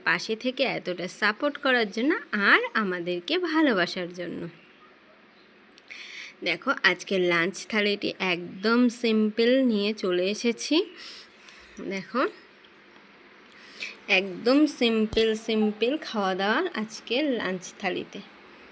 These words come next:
সবার প্রথমেই এখানে আছে গরম গরম সাদা ভাত। দেখো, ভাতটা আজকে পাঁপড়ের জন্য ভাতটা পুরো ঢেকেই গেছে। আছে গরম গরম সাদা ভাত।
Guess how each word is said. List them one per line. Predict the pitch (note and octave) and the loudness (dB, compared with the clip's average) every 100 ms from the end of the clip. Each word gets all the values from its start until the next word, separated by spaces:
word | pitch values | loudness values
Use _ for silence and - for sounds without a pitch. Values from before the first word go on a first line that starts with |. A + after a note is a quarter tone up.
| - - - - - - - - - - - | -20 -20 -20 -20 -20 -20 -20 -20 -20 -18 -10
সবার | A#3 G3 F#3 G#3 | -4 -2 0 -2
প্রথমেই | - G#3 F#3+ - A#3+ C4+ D4 - | 0 0 0 0 2 4 2 0
এখানে | F#3+ - G#3 G#3 - | -6 -2 -2 -2 -2
আছে | F#3 F#3 - C#4 | -4 -4 -2 0
গরম | A3 F#3+ F#3 G3 A3 | 0 0 2 2 2
গরম | G3 F3 F#3 D4+ | 0 0 2 2
সাদা | F4 - F3+ A3+ A#3+ | 2 -2 -4 0 -2
ভাত। | G3+ F#3 F3 - - - - - - | -2 -4 -4 -6 -16 -18 -18 -18 -4
দেখো, | F#3 F#3+ D4+ | -4 2 2
ভাতটা | C#4 A3 F#3+ - A3 G#3 | 4 0 0 -4 -2 -2
আজকে | G#3+ - - E4+ - | -2 -4 -2 -2 -2
পাঁপড়ের | E3 - F#3+ G3 G#3 G3+ - - - - - - F#3 | -4 -2 -2 0 0 -2 -10 -20 -20 -20 -16 -12 -6
জন্য | G#3 G#3 B3 G#4 | 0 2 4 4
ভাতটা | C4 - G#3 G#3 | 4 2 -4 -2
পুরো | A3 F4+ | -2 2
ঢেকেই | C4 G#3 G3 F3+ E3 | 2 2 2 2 2
গেছে। | C#3+ D#3+ G3 - - - - - - G3+ | -4 -10 -14 -14 -20 -20 -20 -20 -8 -6
আছে | F#3+ B3+ | -2 -2
গরম | G#3+ G3 F#3+ G3+ | 2 2 2 2
গরম | G3 F#3+ C#4 | 4 4 4
সাদা | E4+ A3 F#3 G#3 | 2 -2 -2 -2
ভাত। | A3 D#3+ E3+ - | -2 -6 -10 -12